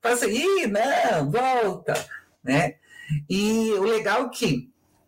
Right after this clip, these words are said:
o que que eles aprendem com isso? <clears throat> Ler, pesquisar, interrelacionar disciplinas,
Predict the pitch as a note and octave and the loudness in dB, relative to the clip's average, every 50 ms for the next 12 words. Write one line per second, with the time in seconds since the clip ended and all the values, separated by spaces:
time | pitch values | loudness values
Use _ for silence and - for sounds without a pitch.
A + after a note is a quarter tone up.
0 | _ - - - - - - - - - - - - - - - _ _ _ _ | _ -20 -20 -20 -20 -20 -20 -20 -20 -20 -20 -20 -20 -20 -20 -20 _ _ _ _
1 | _ - - - D4 - F#4+ E4 E4+ C4+ C4+ A#3+ A#3+ A#3+ A3+ G3+ G3 G3 F3 F3 | _ -8 -4 -2 0 0 2 2 2 2 0 0 2 2 2 2 2 2 0 0
2 | F3 E3 G3+ G3+ F3+ D#3 C3 B2+ B2+ - - - - - _ - F#3 D#3+ D3+ D3 | -2 -2 -2 0 2 2 2 2 0 -2 -6 -8 -10 -8 _ -2 0 2 0 0
3 | D3 - - _ - A3+ C#4 C4 B3 B3 B3 A#3+ A#3+ - - - - E3 D#3+ - | -2 -8 -10 _ -4 -2 0 2 2 2 2 2 -2 -6 -6 -4 -2 -2 -2 -2
4 | - A3 G#3 F#3 F#3+ F#3+ F#3+ F#3+ - E3 - - - - _ _ _ - A#3+ C#4 | -2 -4 -2 -2 0 0 0 0 0 -2 -4 -10 -18 -20 _ _ _ 0 0 2
5 | E4+ F4+ F4 C#4+ - - B3+ A#3+ G#3+ G#3 G#3+ G3 F#3 F3+ F3 - - E3+ E3 E3 | 2 2 0 -2 -2 0 0 0 2 2 2 2 0 0 0 -2 -2 -2 0 0
6 | D#3+ D#3 D3+ D3 D#3 D#3+ - - - - - E3 D#3+ E3 F3+ F#3+ G3+ G#3 G#3 G#3 | 2 2 0 0 -2 -4 -4 -6 -6 -4 -2 0 0 2 2 2 0 0 0 -2
7 | - - - - | -6 -10 -12 -16